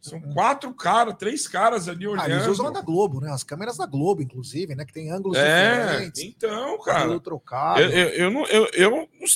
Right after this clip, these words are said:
Speaker 1: é, é, fica complicado mesmo você até opinar sobre, né? Até eu teve, o pessoal fica levantando essa lebre aí, talvez tenha algum, alguma coisa, uma força extra e tal.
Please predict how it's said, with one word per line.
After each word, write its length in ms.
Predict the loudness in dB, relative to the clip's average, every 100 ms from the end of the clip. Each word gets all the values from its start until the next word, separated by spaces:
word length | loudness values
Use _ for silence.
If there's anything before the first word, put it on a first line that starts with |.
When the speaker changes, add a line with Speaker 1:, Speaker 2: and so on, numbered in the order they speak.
| -2 _ -2
Speaker 1:
é, 680 | 2 2 -2 -6 -10 -12
é, 40 | -12
fica 220 | -6 -4
complicado 680 | -4 -4 -4 0 2 2 0
mesmo 380 | -2 -4 -4 -4
você 260 | -4 -4
até 480 | -6 -6 -4 -4 -4
opinar 540 | -6 -8 -6 -2 0 0
sobre, 580 | -2 -2 -2 -2 -6 -10 _ _ _ _ _
né? 120 | -4
Até 200 | -2 0
eu 240 | -2 -2 -6
teve, 640 | -8 -6 -4 -2 -4 -6 _ _ _ _ _
o 40 |
pessoal 300 | -4 0 0
fica 520 | 0 -4 0 2 2
levantando 480 | 0 -2 -4 -6 -6
essa 200 | -4 -4
lebre 380 | -4 -2 -4 -4
aí, 140 | -8 -6
talvez 380 | -8 -6 -6
tenha 160 | -6 -6
algum, 320 | -6 -8 -10 -14
alguma 220 | -10 -8
coisa, 440 | -6 -4 -2 -2 -4
uma 300 | -10 -10 -12 _ _ _
força 600 | _ -4 -4 -2 -2 -2
extra 460 | 0 0 0 -2 -8
e 40 | -4
tal. 440 | 0 0 0 -6